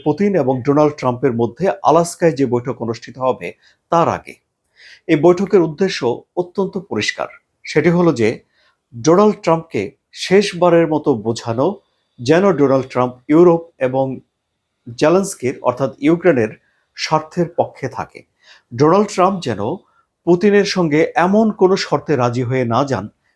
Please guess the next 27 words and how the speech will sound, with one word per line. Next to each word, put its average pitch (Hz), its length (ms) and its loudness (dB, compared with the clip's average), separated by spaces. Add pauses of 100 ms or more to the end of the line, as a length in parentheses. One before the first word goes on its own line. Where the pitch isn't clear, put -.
(120)
যা 131 180 2
রাশিয়াকে 127 560 0
বিশেষভাবে 120 800 -4 (360)
ফেভার 170 340 2
করবে 139 380 -6 (100)
বা 110 280 0 (160)
সুবিধা 147 420 -2
পাইয়ে 90 280 -8
দেবে। - 200 -12 (380)
কেন? 147 280 0 (480)
কারণ 175 280 2
হলো 208 200 4
যে 135 180 2
পুতিনের 180 460 -2
সঙ্গে 131 460 -6 (500)
ডোনাল্ড 190 400 4
ট্রাম্পের 143 440 -2
বেশ 143 500 0 (160)
বন্ধুত্বপূর্ণ 160 640 0
সম্পর্ক 120 440 -6
রয়েছে 101 420 -2 (380)
এবং 156 260 2
ডোনাল্ড 175 360 2
ট্রাম্প 147 320 -2
ক্ষমতায় 147 440 0
আসার 127 240 -4
পরে 113 480 0